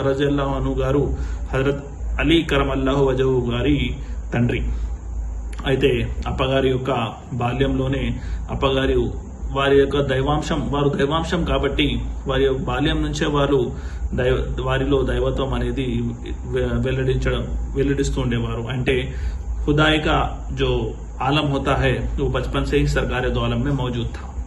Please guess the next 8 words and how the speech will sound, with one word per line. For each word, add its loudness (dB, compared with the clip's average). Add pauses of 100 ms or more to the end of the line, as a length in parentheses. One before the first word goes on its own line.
(560)
అయితే 4 (440)
ఇప్పుడు 4
అప్పగారు 2 (180)
వారి 0
యొక్క 0
బాల్యం 0
నుంచి 0
కూడా 2